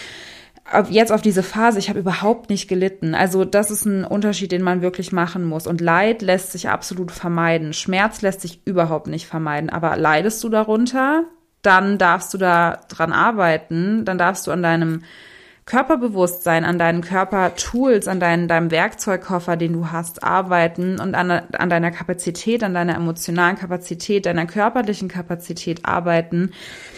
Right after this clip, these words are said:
damit du in der Lage bist, diese Zustände fließen zu lassen. Und wenn ich sage halten, etwas halten können, dann meine ich damit nicht, dass das in deinem Körper starr wird und, äh, stundenlang anhält. Das ist ja genau das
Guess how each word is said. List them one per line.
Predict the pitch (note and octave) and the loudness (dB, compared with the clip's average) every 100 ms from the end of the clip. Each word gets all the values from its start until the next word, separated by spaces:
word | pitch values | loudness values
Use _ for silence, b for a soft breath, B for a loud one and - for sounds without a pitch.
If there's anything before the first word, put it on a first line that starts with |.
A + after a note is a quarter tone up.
| B B _ _ _ _ _ | B B _ _ _ _ _
damit | F#3+ G3 F#3+ | 2 2 2
du | |
in | F#3+ | 2
der | F#3+ F3 | 4 4
Lage | E3 F3 F3+ | 4 2 0
bist, | F3+ F3+ | -4 -4
diese | G3+ F3 E3+ | -6 -6 -8
Zustände | - G#3 F#3+ - F3 F3+ | -10 -8 -4 0 0 0
fließen | F3 - G#3 G#3+ A3 - E3+ | -4 -6 0 0 0 -2 -6
zu | E3+ D#3+ | -6 -6
lassen. | D#3 E3 - E3 D#3+ E3 E3+ _ - | -4 -4 -4 -6 -4 -6 -10 _ -4
Und | G3+ | 0
wenn | G3+ | 2
ich | G#3 - | 0 2
sage | F#3+ F#3 E3+ | 2 2 0
halten, | A3 A3+ A#3 G3+ G3 A3+ C4+ - _ _ _ _ _ _ - - | 2 2 2 0 2 2 2 -4 _ _ _ _ _ _ -14 -4
etwas | F#3 F3+ F3 - | -2 0 -2 2
halten | F#3 F#3+ F#3+ | 2 2 -6
können, | G3+ F3+ | -2 0
dann | F3+ F#3 | 0 2
meine | F3+ F#3 | 0 0
ich | F#3+ | -2
damit | F#3+ F3+ F3 | -2 -2 -2
nicht, | F3+ F#3 - B B B B | -2 -2 -6 B B B B
dass | F#3+ F3+ | -2 -2
das | F3 E3+ | -4 -2
in | F3+ | 0
deinem | F3+ E3+ E3+ | 2 2 0
Körper | E3+ F#3+ F#3 F#3 | 0 0 2 -2
starr | F3 - - E3+ F3+ G3+ F#3+ | -4 -4 2 4 6 4 2
wird | E3+ E3+ F#3 F#3 | 2 4 2 0
und, | F3+ F3 F3 F3 | -2 0 0 -2
äh, | - E3 | 0 0
stundenlang | E3 G3 G3 F3+ D#3 E3+ | 0 -2 -2 0 0 0
anhält. | - G3 F3 D#3+ F3 | 0 0 0 0 -2
Das | E3+ | -8
ist | F#3+ | -4
ja | F#3 | -4
genau | F3+ F3 E3 | 0 2 2
das | D#3+ D#3+ - | 2 -4 -6